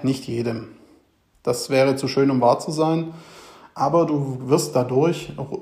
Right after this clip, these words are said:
in der Tat sicherlich nochmal zwanzig, dreißig Prozent zusätzlich erreichen. Käufe, Verkäufe und vielleicht sogar auch mehr. Ja.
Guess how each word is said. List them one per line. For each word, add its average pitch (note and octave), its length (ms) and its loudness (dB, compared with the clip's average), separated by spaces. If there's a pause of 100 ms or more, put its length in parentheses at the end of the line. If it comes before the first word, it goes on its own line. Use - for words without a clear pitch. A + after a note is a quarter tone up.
(320)
in D3 80 -8
der B2+ 140 -6
Tat D#3 400 2
sicherlich D3 480 -2
nochmal C3 340 -4
zwanzig, C#3+ 400 -2
dreißig - 400 -4
Prozent - 560 -6 (140)
zusätzlich - 640 2
erreichen. - 560 -12 (960)
Käufe, B2+ 500 4 (540)
Verkäufe B2 760 0
und - 140 -2
vielleicht F#3 240 2
sogar E3 180 0
auch D#3 160 4
mehr. C3 260 -2 (520)
Ja. - 180 -10